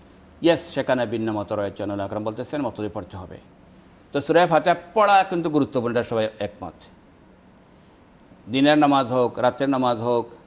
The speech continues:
ফরজ হোক, ওয়াজিব হোক, সুন্নত হোক, নফল হোক, প্রত্যেকটি রাকাতে সূরা ফাতিহা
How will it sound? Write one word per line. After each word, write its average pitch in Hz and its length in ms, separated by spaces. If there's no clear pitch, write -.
ফরজ 123 240
হোক, 123 320
ওয়াজিব 117 280
হোক, 120 200
সুন্নত 120 360
হোক, 120 80
নফল 123 280
হোক, 143 160
প্রত্যেকটি 190 500
রাকাতে 143 340
সূরা 123 220
ফাতিহা 120 400